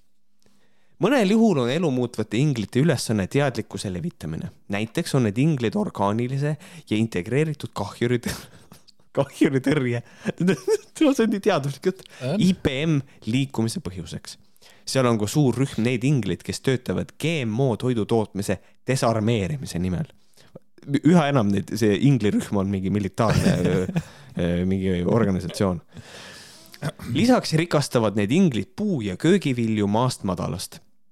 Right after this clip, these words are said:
Speaker 1: Nagu, kumb nüüd maast madalast on, kas puu- ja juurviljad või inglid? Vat, n-, vat sellest nüüd ei saa aru.
Speaker 2: <laughs> True.
Speaker 1: Nad
Speaker 2: Ma arvan,
Speaker 1: annavad
Speaker 2: ma arvan, et ikkagi nagu köögiviljad.
Speaker 1: Ma loodan ka. Nad annavad igale õuna või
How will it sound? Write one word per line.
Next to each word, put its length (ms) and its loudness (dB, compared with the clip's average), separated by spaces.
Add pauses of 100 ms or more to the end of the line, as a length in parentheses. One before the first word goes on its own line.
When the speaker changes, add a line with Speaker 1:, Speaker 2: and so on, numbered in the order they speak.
(160)
Speaker 1:
Nagu, 340 2 (560)
kumb 340 2
nüüd 240 0
maast 240 0
madalast 400 -4
on, 160 -6
kas 80 -10
puu- 300 2
ja 80 4
juurviljad 500 2
või 160 2
inglid? 400 -2
Vat, 340 -2
n-, 220 0
vat 260 -6
sellest 380 0
nüüd 140 -2
ei 20 -8
saa 160 -2
aru. 140 -6 (240)
Speaker 2:
<laughs> 240 -20
True. 320 -8 (680)
Speaker 1:
Nad 200 0
Speaker 2:
Ma 80 8
arvan, 140 8
Speaker 1:
annavad 180 6
Speaker 2:
ma 80 6
arvan, 220 4
et 100 0
ikkagi 320 -4
nagu 300 -4 (140)
köögiviljad. 600 -4 (240)
Speaker 1:
Ma 160 2
loodan 320 2
ka. 140 -4 (720)
Nad 240 -2
annavad 520 2
igale 420 2
õuna 380 4 (180)
või 360 2